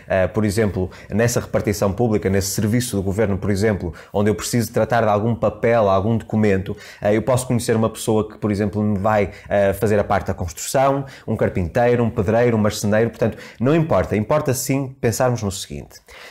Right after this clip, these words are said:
se eu olhar para a minha vida e se eu observar a minha vida e disser assim, "Eu só consigo as coisas pequenas e estou sempre focado no facto de não conseguir as coisas grandes",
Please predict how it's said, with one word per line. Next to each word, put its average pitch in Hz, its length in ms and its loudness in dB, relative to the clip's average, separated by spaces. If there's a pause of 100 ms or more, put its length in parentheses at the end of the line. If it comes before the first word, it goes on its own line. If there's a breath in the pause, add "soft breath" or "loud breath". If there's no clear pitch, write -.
se - 180 -2
eu 107 80 4
olhar 143 320 4
para 143 100 0
a 127 40 0
minha 120 180 0
vida 85 300 -4
e 82 40 -6
se 80 120 -4
eu 101 60 4
observar 113 440 0
a 127 60 2
minha 110 180 2
vida 82 240 -4
e 92 60 -2
disser 104 260 0
assim, 85 300 -2
"Eu 90 80 -2
só 147 240 0
consigo 131 400 -2
as - 60 -4
coisas 110 280 -2
pequenas - 540 -8 (440 loud breath)
e 92 60 -6
estou 110 240 0
sempre 175 560 0
focado 113 540 0
no 113 100 2
facto 110 400 -2
de 113 60 2
não 160 240 2
conseguir 131 360 0
as 95 120 0
coisas 104 260 -2
grandes", 87 400 -4